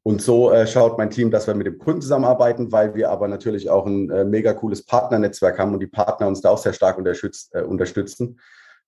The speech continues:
Ähm, hilft mein Team auch den Partnern, das Gleiche zu tun, auch Enablement und so weiter. Und so können wir den Kunden natürlich von beiden Seiten super unterstützen mit meinem Team, einmal direkt und einmal über die Partner.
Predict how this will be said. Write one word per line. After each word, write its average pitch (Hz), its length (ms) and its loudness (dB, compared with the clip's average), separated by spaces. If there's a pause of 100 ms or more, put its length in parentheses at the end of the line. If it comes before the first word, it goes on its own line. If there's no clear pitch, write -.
Ähm, 101 460 4
hilft 127 240 -2
mein 113 140 0
Team 120 180 -2
auch 101 140 0
den 98 180 -2
Partnern, 110 460 -2
das 92 160 -10
Gleiche 107 320 0
zu - 160 -20
tun, 120 240 -4
auch 107 200 2
Enablement 107 560 0
und 107 140 -6
so 104 140 -4
weiter. 101 280 2
Und 101 120 0
so 104 120 -2
können 101 220 -2
wir 101 80 0
den 98 140 -2
Kunden 101 260 -6
natürlich 95 380 -4
von 92 120 -6
beiden 92 280 2
Seiten 92 260 0
super 92 240 -2
unterstützen 92 540 -6
mit 101 120 -2
meinem 95 200 -4
Team, 98 200 -4
einmal 92 300 0
direkt 98 380 -4
und 82 60 -6
einmal 92 300 0
über 85 140 -6
die 87 120 -6
Partner. 117 540 -2